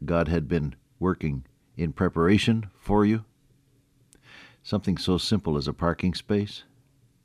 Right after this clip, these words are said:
Just yesterday I was driving along a busy street and I had to make a stop. The traffic was, was, uh, choked up and people were edging in here and there trying to find a place. And I said, "Oh God,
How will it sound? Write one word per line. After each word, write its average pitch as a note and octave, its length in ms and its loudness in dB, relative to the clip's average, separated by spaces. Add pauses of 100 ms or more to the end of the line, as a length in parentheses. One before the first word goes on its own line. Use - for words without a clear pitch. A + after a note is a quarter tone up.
(800)
Just G#2+ 260 -2
yesterday D2+ 460 2
I - 20 -4
was C#2 140 -6
driving E2 400 0
along D2+ 420 -2 (560)
a - 100 -10
busy E2 300 0
street F2+ 400 0
and C#2+ 160 -2
I C#2+ 80 -2
had F#2 240 -2
to E2 80 -2
make D2+ 220 -2
a C#2+ 60 -4
stop. F2 420 -2 (680)
The C#2+ 100 -6
traffic G2 500 0
was, C#2+ 440 -4
was, B1+ 400 -8
uh, A#1 140 -8
choked - 400 0
up E2 240 -2
and A#1+ 300 -10 (300)
people F2 320 2
were D2 300 -2
edging F2 380 2
in F2+ 360 2
here F2+ 200 4
and D#2+ 160 2
there E2 220 2
trying E2+ 300 0
to D#2 60 -8
find E2+ 280 0
a - 20 -4
place. E2 460 -2 (1160)
And G2 220 2
I F#2+ 160 2
said, E2+ 220 0
"Oh E2+ 160 2
God, D#2 500 -4